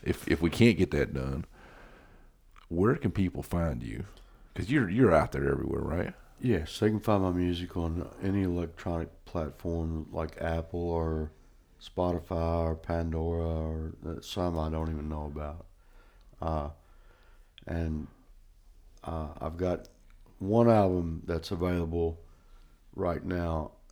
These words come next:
Speaker 2: Uh, it's called Strong in All the Broken Places. And that's, uh, we've got a song Tim,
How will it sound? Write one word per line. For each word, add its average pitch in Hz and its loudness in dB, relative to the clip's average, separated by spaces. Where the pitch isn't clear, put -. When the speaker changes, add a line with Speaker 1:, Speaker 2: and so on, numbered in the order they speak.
Speaker 2:
Uh, 85 -10
it's 80 -14
called 85 -6
Strong 95 0
in 90 0
All 87 -2
the 82 -2
Broken 80 -4
Places. - -12
And 82 -8
that's, 80 -8
uh, 76 -8
we've 80 -8
got 82 -4
a 80 -6
song 87 -2
Tim, 85 -6